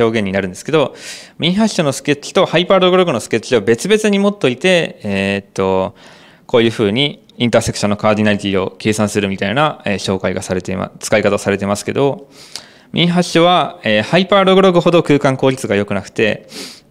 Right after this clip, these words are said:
まあ、データセットのカーディナリティをNとすると、ミンハッシュの場合は、えー、ログNスペース必要になります。なので、えーっ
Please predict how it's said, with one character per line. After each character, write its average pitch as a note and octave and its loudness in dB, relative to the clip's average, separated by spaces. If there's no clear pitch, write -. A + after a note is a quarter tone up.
ま A2 0
あ、 A2 0
デ C#3 4
ー - 6
タ D3+ 2
セ F3+ 0
ッ - 2
ト A#2+ 0
の A2 2
カ B2 4
ー B2 4
デ B2 2
ィ - 4
ナ B2 4
リ A#2+ 0
テ B2+ 2
ィ A#2+ 6
を - 0
N D3 2
と A2 -2
す - -2
る A2 0
と、 C#3 2
ミ C#3 2
ン C#3+ 2
ハ C#3+ 2
ッ - 4
シ - -4
ュ - 2
の G2+ 2
場 G2+ 2
合 A2 0
は、 C3 4
え G2 0
ー、 - 0
ロ G#2+ 4
グ B2+ 4
N B2 2
ス - -8
ペ A#2 4
ー G#2 4
ス G2 -10
必 - -10
要 G2+ -4
に G2+ -8
な - -6
り G#2 -6
ま G2 -6
す。 - -12
な C#3+ 0
の C3+ 4
で、 C3+ 2
え F#2+ -4
ー - -6
っ - -12